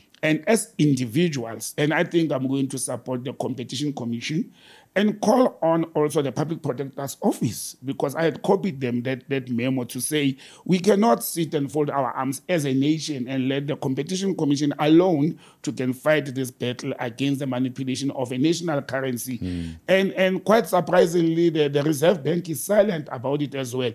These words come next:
Speaker 1: But let's, let's, let's hope that once this matter reaches the Constitutional Court, those constitutional judges,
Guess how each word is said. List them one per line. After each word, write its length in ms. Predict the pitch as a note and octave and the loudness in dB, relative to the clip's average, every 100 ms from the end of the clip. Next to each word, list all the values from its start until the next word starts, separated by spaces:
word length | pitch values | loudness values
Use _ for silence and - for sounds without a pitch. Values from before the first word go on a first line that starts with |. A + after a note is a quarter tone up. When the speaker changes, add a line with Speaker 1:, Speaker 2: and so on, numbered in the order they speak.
| - - - | -6 -14 0
Speaker 1:
But 240 | F#3 F3+ | 2 2
let's, 360 | G3 A#3 A#3 - | 4 2 2 0
let's, 360 | F3+ G#3+ - | 4 4 2
let's 300 | E3+ F3+ G#3+ | 2 2 2
hope 460 | C3+ A#2+ E3 D#3+ C#3 | -2 2 4 2 -2
that 260 | C3 B2+ - _ _ _ _ _ _ - | -6 -6 -10 _ _ _ _ _ _ 0
once 300 | D#3 G#3 D#3+ | 2 4 2
this 280 | C#3 D3 | 0 0
matter 460 | C3+ B2+ C3+ C3 B2+ A2+ | 0 2 0 0 -4 -2
reaches 400 | C3+ C#3 D3 A#2 | -2 -2 -4 -6
the 120 | B2+ | -6
Constitutional 680 | - B2+ C3 C3 C3 A#2+ G#2+ | -4 -4 -6 -6 -4 -4 -4
Court, 360 | - A#2+ A2 - - - _ - | -6 -6 -8 -16 -20 -20 _ 4
those 300 | F3 F#3+ F#3 | 8 6 4
constitutional 760 | D#3 D3 C3 C#3+ A#2+ C#3 C3 | -4 -4 -4 -4 -2 -2 -2
judges, 640 | A#2+ A#2+ B2+ A2+ A2+ C3 | -2 -2 -2 -4 -8 -10